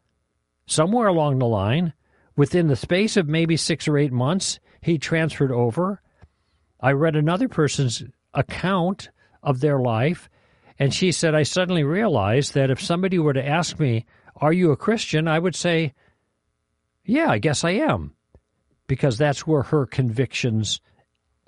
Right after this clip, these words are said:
um, ended up after this process of being gardened in different ways by different people. Okay, we're gonna take a break in a minute, and I'm gonna come back here to these comments because I, I want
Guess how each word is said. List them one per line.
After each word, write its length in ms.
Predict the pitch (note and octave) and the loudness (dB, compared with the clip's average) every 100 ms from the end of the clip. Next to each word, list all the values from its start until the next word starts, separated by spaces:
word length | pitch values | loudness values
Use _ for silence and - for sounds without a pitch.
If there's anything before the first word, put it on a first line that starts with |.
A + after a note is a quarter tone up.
| _ | _
um, 600 | B2+ A#2+ A2 G#2+ G#2+ G#2 - _ _ _ - | 0 0 0 0 -2 -6 -12 _ _ _ -2
ended 300 | D#3+ C3+ D3+ | 0 2 2
up 280 | B2 - - _ _ _ - | 0 -2 -12 _ _ _ -2
after 600 | A2 G#2+ - A#2 G#2 G#2+ | 0 0 0 -2 -2 -2
this 340 | A2+ G#2+ - | -2 -2 -4
process 540 | - C3+ G#2 - G2 | -2 -2 0 -2 -4
of 280 | - C3 G#2+ | -4 -6 -2
being 380 | D#3 D3 C#3 C3+ | 0 0 0 -2
gardened 540 | G#2 G2+ G2 F#2+ G#2 | -2 -2 -2 -2 -4
in 260 | - A#2 G#2+ | -4 -4 -2
different 320 | G#2 A2 A2+ | -2 -6 -4
ways 240 | F#2+ F2+ E2+ | -4 -4 -6
by 140 | F#2 | -8
different 320 | F#2 F2 E2 | -8 -10 -10
people. 320 | G2 E2 D#2+ - _ _ _ _ - - _ _ - | -12 -12 -18 -20 _ _ _ _ -20 -20 _ _ -4
Okay, 220 | A#2+ C#3+ | 0 0
we're 120 | E3 | 0
gonna 120 | E3+ | 0
take 220 | C#3+ E3+ | 0 -2
a 20 | C3+ | 0
break 220 | E3+ D#3+ | 0 0
in 80 | E3 | 0
a 20 | |
minute, 200 | E3 C3+ | 0 0
and 60 | |
I'm 60 | C3 | 0
gonna 160 | C#3 A#2+ | 0 0
come 200 | C3 A2+ | 0 0
back 340 | C3 D#3 - | 0 -2 -4
here 440 | - B2 G#2+ G#2 F#2+ | -2 0 0 -2 -2
to 220 | B2+ A2 | 0 0
these 220 | A2 G#2 | 0 -2
comments 460 | - C3+ A#2 F#2+ - | -4 -2 -2 -4 -6
because 320 | A2 A2+ A2 | -6 -4 -4
I, 80 | G#2+ - | -4 -4
I 80 | |
want 460 | G#2 A2+ B2+ C3 G#2+ | -4 -2 -2 -2 -4